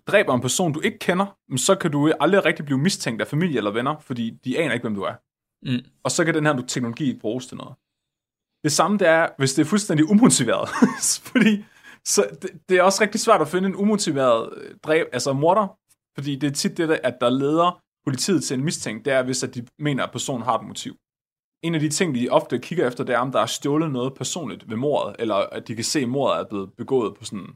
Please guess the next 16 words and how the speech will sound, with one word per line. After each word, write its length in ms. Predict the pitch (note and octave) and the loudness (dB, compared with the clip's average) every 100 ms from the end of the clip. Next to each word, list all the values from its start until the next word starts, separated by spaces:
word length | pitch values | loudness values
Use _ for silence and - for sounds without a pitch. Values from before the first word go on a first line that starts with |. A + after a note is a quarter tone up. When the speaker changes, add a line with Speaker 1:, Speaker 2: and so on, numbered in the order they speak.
| _ _ _ _ _ _ B2+ | _ _ _ _ _ _ -4
Speaker 1:
rimelig 200 | A#2 A#2 | -2 -2
personlig 360 | A#2 C3+ F#2+ | -2 -2 -4
måde, 180 | F#2 G2+ | -6 -8
hvis 220 | - G#2+ | -8 -10
man 100 | G2+ | -8
kan 60 | G2+ | -6
sige 140 | A#2 | -6
det 100 | G#2 | -2
Speaker 2:
Mhm. 100 | C3 C3+ | -2 -2
Speaker 1:
på 0 | - | -6
sådan. 160 | A2 F#2+ - _ _ _ _ _ _ _ | -10 -10 -14 _ _ _ _ _ _ _
Speaker 2:
Så, 200 | - D#3 | 2 2
så 140 | - D#3+ | 4 4
du 120 | F#3+ | 6
men-, 180 | F#3+ D#3 | 6 6
du, 180 | G3 | 2